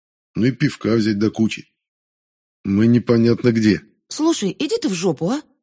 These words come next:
Speaker 1: перебила меня девушка, уже усевшаяся на стул.
Speaker 2: "Я все эти логические выкладки делала не раз и не два, пока ты дрых.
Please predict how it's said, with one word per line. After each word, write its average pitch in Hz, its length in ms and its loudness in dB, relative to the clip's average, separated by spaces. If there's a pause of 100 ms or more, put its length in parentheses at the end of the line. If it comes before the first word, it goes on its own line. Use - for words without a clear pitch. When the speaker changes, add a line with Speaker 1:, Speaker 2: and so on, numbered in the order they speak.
(120)
Speaker 1:
перебила 85 340 -4
меня 90 220 -2
девушка, 101 460 -2
уже 92 160 0
усевшаяся 90 580 -6
на 85 60 -6
стул. - 280 -8 (520)
Speaker 2:
"Я 254 180 -2
все 247 200 -2
эти 233 120 -2
логические 226 640 -2
выкладки 190 440 -4
делала 185 520 0 (240)
не 262 220 6
раз 143 300 -4
и 247 100 2
не 240 120 4
два, 143 240 -4
пока 160 260 -4
ты 160 120 -4
дрых. 151 320 -4